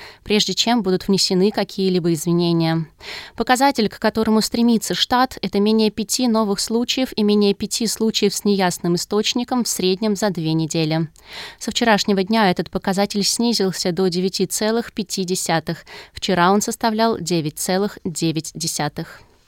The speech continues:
Правительство Китая официально объявило австралийского писателя в шпионаже. Ян Хэн Цзюнь, активный сторонник демократии, который когда-то работал в Министерстве иностранных дел Китая, содержится под стражей в Китае почти два года.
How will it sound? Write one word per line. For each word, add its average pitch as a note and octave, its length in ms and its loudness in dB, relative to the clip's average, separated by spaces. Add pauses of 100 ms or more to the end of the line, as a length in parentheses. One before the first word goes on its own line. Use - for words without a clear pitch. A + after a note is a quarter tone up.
(760)
Правительство C4 500 2
Китая C4+ 500 4
официально A#3 580 2
объявило G#3+ 460 2
австралийского G#3+ 680 -2
писателя G#3+ 600 -2
в - 20 -8
шпионаже. G#3 800 0 (340)
Ян A3+ 300 2
Хэн A3+ 260 2
Цзюнь, G3 480 2
активный A3 440 0
сторонник G#3 460 2
демократии, G#3+ 680 0
который F3 340 -2
когда-то G3 460 -2
работал E3+ 400 -2
в - 40 -18
Министерстве F#3 680 0
иностранных F3 600 0
дел E3 220 -2
Китая, F#3+ 480 -2 (260)
содержится A#3 540 0
под B3 160 0
стражей G#3+ 400 -2
в - 80 -16
Китае G3 500 -2 (140)
почти - 340 -4
два D#3+ 220 -2
года. E3 400 0